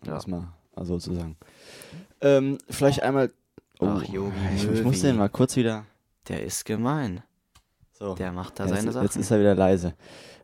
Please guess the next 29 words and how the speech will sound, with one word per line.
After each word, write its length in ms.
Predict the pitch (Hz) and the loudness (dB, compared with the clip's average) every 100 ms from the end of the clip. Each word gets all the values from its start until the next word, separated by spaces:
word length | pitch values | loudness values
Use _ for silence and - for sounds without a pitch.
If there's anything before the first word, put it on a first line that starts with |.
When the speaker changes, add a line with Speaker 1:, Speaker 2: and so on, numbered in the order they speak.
| - | 4
Speaker 1:
Ähm, 380 | 127 135 139 | 6 6 2
vielleicht 280 | 131 143 139 | -2 -4 0
einmal 220 | 139 151 | 2 2
zu 120 | 143 147 | 2 0
den 140 | 135 | 2
allgemeinen 560 | 104 120 107 98 107 123 | 0 2 2 2 2 2
Sachen. 400 | 123 120 123 120 | 2 0 -4 -4
Also 180 | 110 104 | -2 2
der 140 | 104 | 2
Film 240 | - 110 | 2 -2
ist, 240 | 110 - - | -2 -6 -6
wie 100 | 101 | 0
Jan 220 | 104 107 | 0 0
schon 180 | 110 101 | 0 0
eben 300 | 101 98 98 | 2 0 0
erwähnt 360 | 98 98 104 | 2 2 2
hat, 100 | 107 | -2
aus 140 | 101 98 | -4 -4
dem 100 | 98 | -2
Jahr 120 | 98 | -2
zweitausendsiebzehn 840 | - 98 98 95 104 - 120 120 - - | 0 -2 0 0 0 0 -2 -2 -8 -2
und, 640 | 95 92 90 - - - - | 0 0 -2 -6 -14 -14 -6
ähm, 340 | 87 87 85 - _ _ _ - - - - | -4 -4 -6 -14 _ _ _ -20 -20 -20 -2
hat 160 | 113 | 2
eine 180 | 98 113 | 4 4
Länge 320 | 107 117 123 | 4 4 2
von 200 | 117 117 | 0 -4
einhundertfünfunddreißig 1160 | - 127 135 123 113 - 123 113 101 104 104 - | -2 -2 0 0 0 -2 0 0 0 0 -2 -2
Minuten, 460 | 107 120 - 131 | 0 0 0 0